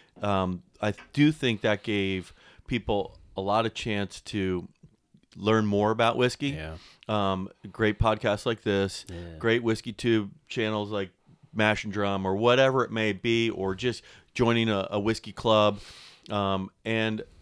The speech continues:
Speaker 1: I like that. I love the fact that people are, know more and more about it and can ask really interesting questions. And I like that they'll challenge us too,
Speaker 2: Yeah.
Speaker 1: which I think helps push us.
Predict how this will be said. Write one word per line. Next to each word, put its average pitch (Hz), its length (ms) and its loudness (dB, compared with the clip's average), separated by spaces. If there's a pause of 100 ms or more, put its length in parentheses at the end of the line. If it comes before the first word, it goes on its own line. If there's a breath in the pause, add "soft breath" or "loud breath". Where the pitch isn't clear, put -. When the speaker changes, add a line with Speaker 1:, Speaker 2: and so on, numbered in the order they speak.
Speaker 1:
I 127 100 6
like 175 280 2
that. 196 260 0
I 117 120 0
love 127 240 0
the 135 60 -8
fact 127 280 -4
that - 180 -6
people 120 260 -2
are, 104 240 -2 (160)
know 110 220 -2
more 113 220 0
and 113 80 0
more 117 120 2
about 139 260 0
it 190 100 -6 (260 loud breath)
and 104 80 -10
can 104 120 -4
ask 107 260 -2 (200)
really 117 420 -2 (200)
interesting 120 380 -6
questions. 120 520 -2 (260)
And 123 140 -2
I 123 40 2
like 170 220 0
that 123 220 -10
they'll 131 120 -6
challenge 196 400 -4
us - 200 -12
too, - 140 -6
Speaker 2:
Yeah. 104 140 -2 (340 loud breath)
Speaker 1:
which 120 180 -4
I 135 120 0
think 117 160 -6
helps 110 180 -4
push - 280 -8
us. - 240 -20